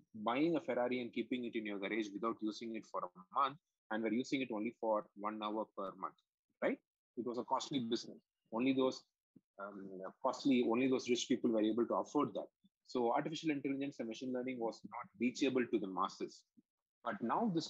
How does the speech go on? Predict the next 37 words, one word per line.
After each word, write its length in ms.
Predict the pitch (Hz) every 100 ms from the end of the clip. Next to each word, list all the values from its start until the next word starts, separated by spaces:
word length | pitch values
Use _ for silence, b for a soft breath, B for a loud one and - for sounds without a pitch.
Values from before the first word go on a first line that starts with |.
| -
cloud 260 | 123 165 -
computing 360 | 156 156 156
actually 340 | 123 - 139 123 104
broke 280 | 120 120 110
those 240 | 101 - -
ones, 280 | - - _ -
right? 140 | 208
So 280 | - 131 - - _ _ -
now 240 | 123 185
you 180 | 196 139
do 100 | 127
not 260 | 131 180 196 - _ _ _ -
need 280 | 107 196 269
to 120 | -
own 200 | - 247
a 40 | 220
Ferrari. 440 | - 180 180 233 - _ _ _ _ _ _ _ 147
You 220 | 135 147
need 340 | 123 185 240
those 280 | 208 196 - 131
resources, 800 | 131 156 147 147 143 - - - -
you 140 | 113 117
need 260 | 139 202
those 160 | - -
computing 520 | 131 120 143 139 123 117
power, 360 | 101 90 110 - _ _ -
but 100 | 127
you 100 | 135
need 180 | 143 202
it 80 | 175
only 180 | 143 175
for 140 | 147
that 160 | 117 98
one 240 | 101 107
hour. 240 | 98 87 110
So 140 | -
you 180 | 113 110